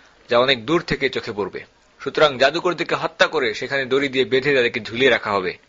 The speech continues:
দৃষ্টান্তমূলক শাস্তি দেওয়া হবে, যেন ভীতির কারণে আর কেউ এই ঈমান গ্রহণ না করে। ফেরাউন জাদুকরদেরকে প্রশ্ন করেছিল, "তোমরা ঈমান এনেছো, এই কাজের জন্য কি আমার অনুমতি নিয়েছিলে?"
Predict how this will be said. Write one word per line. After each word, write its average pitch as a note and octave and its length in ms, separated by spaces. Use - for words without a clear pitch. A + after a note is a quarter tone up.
দৃষ্টান্তমূলক C#3+ 720
শাস্তি B2+ 280
দেওয়া C3 220
হবে, A2+ 200
যেন A#2+ 200
ভীতির C3+ 320
কারণে C#3 300
আর A2+ 140
কেউ C3+ 340
এই G#2+ 300
ঈমান B2+ 280
গ্রহণ G#2 300
না G2 200
করে। E2 240
ফেরাউন B2 460
জাদুকরদেরকে A#2 580
প্রশ্ন E3+ 320
করেছিল, B2 400
"তোমরা A2+ 220
ঈমান D3 300
এনেছো, F3+ 300
এই A2+ 60
কাজের B2+ 300
জন্য D#3 220
কি D3 80
আমার C3 180
অনুমতি F3+ 380
নিয়েছিলে?" G#3 420